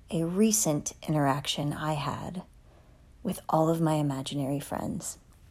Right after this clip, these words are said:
Now, I don't know about you guys, but when I was young,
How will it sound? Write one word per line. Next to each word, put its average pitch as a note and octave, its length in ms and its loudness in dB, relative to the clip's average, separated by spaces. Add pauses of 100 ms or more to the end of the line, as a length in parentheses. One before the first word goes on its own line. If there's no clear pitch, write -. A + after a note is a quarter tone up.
(1080)
Now, D3+ 260 8
I F3 100 8
don't G3 140 8
know G3+ 80 8
about G3 180 8
you D3 140 6
guys, C#3 280 6
but C#3+ 140 0
when C#3+ 180 0
I D#3+ 240 4
was G3 260 2
young, D#3 500 2